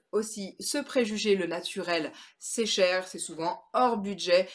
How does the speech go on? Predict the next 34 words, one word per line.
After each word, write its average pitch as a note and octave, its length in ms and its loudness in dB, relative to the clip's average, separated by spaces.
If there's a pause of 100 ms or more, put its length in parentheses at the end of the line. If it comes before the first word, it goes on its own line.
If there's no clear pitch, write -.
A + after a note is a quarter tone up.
(140)
Est-ce - 160 -8
que F#4 80 -8
tu - 160 -4
crois F3 240 -2
vraiment D#3 580 -4 (320)
qu'un C#4 200 0
produit A#3 580 -6 (240)
de D#3+ 200 -4
bonne C#4+ 420 0
qualité, A3+ 680 0
bien G#3+ 380 -2
maîtrisé, A3+ 560 -2
vaut G3+ 160 -4
forcément D#4 560 -4
plus C#4 180 -8
cher A#3+ 320 0 (300)
qu'un C#4 160 -2
produit A#3 580 -4 (160)
plus C4+ 200 -6
bas A#3+ 260 2
de G#3 80 -4
gamme, E3+ 400 4
plus A3+ 240 -10
toxique, G#3+ 720 -6 (480)
euh, E3 320 2
moins C4 320 0
cher, C4 440 2
mais F3 200 -4
du F3 100 -14
coup D#4 160 -6
que F4 120 0
tu A3+ 140 -8
vas F#3+ 120 2
consommer G3 560 -6